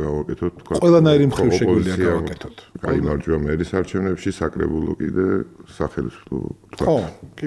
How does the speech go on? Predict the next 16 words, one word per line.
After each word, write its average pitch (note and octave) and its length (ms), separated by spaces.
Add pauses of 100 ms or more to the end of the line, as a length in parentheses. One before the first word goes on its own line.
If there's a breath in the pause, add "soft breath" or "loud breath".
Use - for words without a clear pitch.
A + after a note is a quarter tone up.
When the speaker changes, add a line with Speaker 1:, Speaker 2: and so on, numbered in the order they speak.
Speaker 2:
ბატონო, - 160
Speaker 1:
ანუ - 160
Speaker 2:
ეგრეთ B2+ 240
შე-, D3 80
Speaker 1:
აქაც C3 160
Speaker 2:
ეგრეც C3+ 240
გავაკეთოთ. - 480 (1120 loud breath)
Speaker 1:
ა, G#2+ 80 (240)
საინტერესო A2+ 560
კითხვა A2+ 400 (560 loud breath)
და G#2 160
ჩვენი, A2 320 (240)
სამწუხაროდ, G#2 480
ჩვენი G#2 240
კანონმდებლობა G2 640
ესეთი E2+ 340